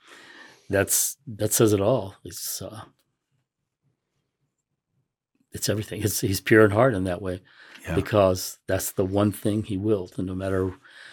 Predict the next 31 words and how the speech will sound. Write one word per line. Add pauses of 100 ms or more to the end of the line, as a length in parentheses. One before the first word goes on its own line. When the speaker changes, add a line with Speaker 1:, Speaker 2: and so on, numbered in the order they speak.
(160)
Speaker 1:
how
he
might
fall
or
stray
a
little
bit
or
something,
he
always
came
back
to
that. (1200)
"I
love
you,
Lord. (440)
You're
Speaker 2:
Mm-hmm.
Speaker 1:
everything
to
me." (1900)
Speaker 2:
What
do
you
think,
um,